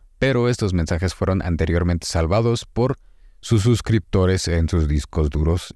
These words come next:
y fueron copiados a taringa punto net. Verga, ¿quién?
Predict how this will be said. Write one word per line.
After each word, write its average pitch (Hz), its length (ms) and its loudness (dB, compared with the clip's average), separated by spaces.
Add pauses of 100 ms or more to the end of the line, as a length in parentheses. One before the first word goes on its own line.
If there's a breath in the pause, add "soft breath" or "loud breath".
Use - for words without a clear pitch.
y 110 140 0
fueron 87 320 0
copiados 87 640 0
a 87 100 -2
taringa 82 580 0
punto 78 400 -2
net. - 220 -4 (1080)
Verga, 87 300 0
¿quién? - 240 0